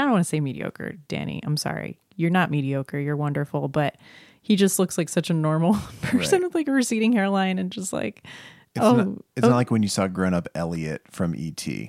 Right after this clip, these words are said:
Speaker 1: Or
Speaker 2: and you're
Speaker 1: grown-up
Speaker 2: like
Speaker 1: kid from Christmas Story, where you're like, you literally just look exactly the
Speaker 2: Yes,
Speaker 1: same.
Speaker 2: exactly.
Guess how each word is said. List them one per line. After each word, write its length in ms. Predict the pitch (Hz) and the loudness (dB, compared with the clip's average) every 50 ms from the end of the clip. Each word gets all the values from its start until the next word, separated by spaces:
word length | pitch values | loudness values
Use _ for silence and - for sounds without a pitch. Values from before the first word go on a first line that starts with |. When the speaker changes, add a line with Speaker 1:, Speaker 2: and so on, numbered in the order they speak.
| - - - | -6 2 4
Speaker 1:
Or 100 | 208 196 | 4 4
Speaker 2:
and 80 | 190 | 6
you're 120 | 180 190 190 | 4 4 4
Speaker 1:
grown-up 320 | 185 185 180 170 160 - | 6 4 4 2 2 0
Speaker 2:
like 80 | - - _ - - - _ _ _ _ - | -4 -8 _ -18 -20 -20 _ _ _ _ -12
Speaker 1:
kid 320 | - - 185 160 135 139 | -4 -2 -2 -2 -2 -4
from 300 | - - 156 143 139 135 | -6 -6 -4 -4 -4 -4
Christmas 340 | - 175 165 - 160 151 - | -4 -4 -4 -4 -4 -6 -6
Story, 380 | - 156 143 143 - - 143 | -6 -8 -8 -6 -6 -6 -6
where 80 | 147 143 | -6 -4
you're 80 | 147 143 | -4 -4
like, 200 | 147 143 - - | -4 -4 -4 -4
you 120 | 160 147 139 _ _ 165 | -6 -6 -6 _ _ -10
literally 540 | 151 135 156 165 156 156 156 156 160 156 143 | -8 -4 -2 -2 0 0 -2 -2 -4 -6 -4
just 200 | - 170 - - | -2 -2 0 0
look 100 | 180 - | -2 -2
exactly 520 | 170 156 180 196 175 147 135 - - 214 196 | -2 -2 0 0 0 0 -2 4 4 6 8
the 120 | 120 120 | 8 6
Speaker 2:
Yes, 120 | 117 107 | 6 6
Speaker 1:
same. 340 | - 185 - - 196 - 120 | 4 2 0 0 -2 -2 -4
Speaker 2:
exactly. 640 | 120 101 - - 101 - - - - - 50 - | -4 -4 -4 -4 -4 -4 -6 -10 -14 -16 -16 -16